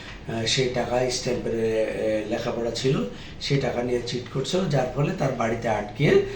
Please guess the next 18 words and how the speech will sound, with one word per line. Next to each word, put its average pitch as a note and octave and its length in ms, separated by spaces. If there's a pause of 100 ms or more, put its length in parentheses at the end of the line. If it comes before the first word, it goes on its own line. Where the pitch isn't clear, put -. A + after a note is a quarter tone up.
(440)
এই A2+ 340
তার A#2+ 420
স্ত্রীর C#3+ 520
নম্বরে, A#2+ 560
আহ, - 640
নগদ B2+ 400
এবং A#2 260
বিকাশে, A2+ 560
আহ, - 1040
পঞ্চাশ C#3+ 340
হাজার A2+ 240
টাকা A2+ 200
নিয়েছে। C3 460 (1300)
কিন্তু D3+ 400
বাড়িতে C#3+ 360
আটকে D#3+ 420
সন্ত্রাসী C#3+ 760
কায়দায় B2 500